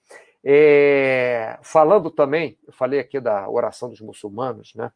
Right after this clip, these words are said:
Uma outra coisa que acontece, isso acontece no Tibete. No Tibete tem o primeiro templo lá, considerado o templo budista mais importante, é, é,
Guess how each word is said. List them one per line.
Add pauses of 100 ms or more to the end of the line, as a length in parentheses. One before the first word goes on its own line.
(420)
Uma
outra
coisa
que
acontece, (380)
isso
acontece
no
Tibete.
No
Tibete (440)
tem
o
primeiro
templo
lá,
considerado
o
templo
budista
mais
importante,
é,
é,